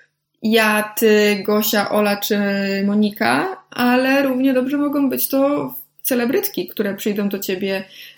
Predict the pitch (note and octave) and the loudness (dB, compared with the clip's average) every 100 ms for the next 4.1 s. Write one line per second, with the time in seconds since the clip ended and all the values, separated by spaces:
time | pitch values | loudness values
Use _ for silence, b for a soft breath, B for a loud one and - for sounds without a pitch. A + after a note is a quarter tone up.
0 | - G3+ F#3+ - G#3 G3 G3 F#3+ G3+ - | -6 -4 -2 -2 -2 -4 -2 -2 -2 -4
1 | G3 F#3+ G3 G3+ D4+ D4 G#3+ G3+ G3+ - | -4 -4 -2 -2 -4 -4 -2 0 0 -2
2 | G3+ F#3 - - F#3+ F#3+ F3 F3 E3+ E3+ | -4 -8 -10 -6 -6 -6 -6 -6 -6 -4
3 | F3 E3+ D3+ D3+ E3+ E3+ - - C3+ E3 | -6 -4 -4 -6 -8 -8 -10 -6 -4 -4
4 | G2+ | -6